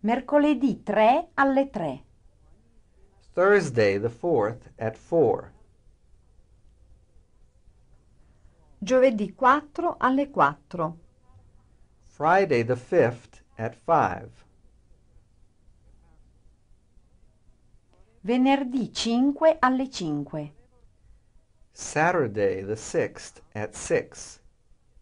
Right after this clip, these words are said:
Speaker 3: Sabato sei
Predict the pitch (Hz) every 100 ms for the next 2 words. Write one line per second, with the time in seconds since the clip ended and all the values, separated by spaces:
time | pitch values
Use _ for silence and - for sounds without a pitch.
0 | _ _ _ _ _ _ _ _ _ _
1 | 440 _ _ _ _ _ _ _ _ _
2 | - - 269 277 202 190 170 165 - 180
3 | 175 208 302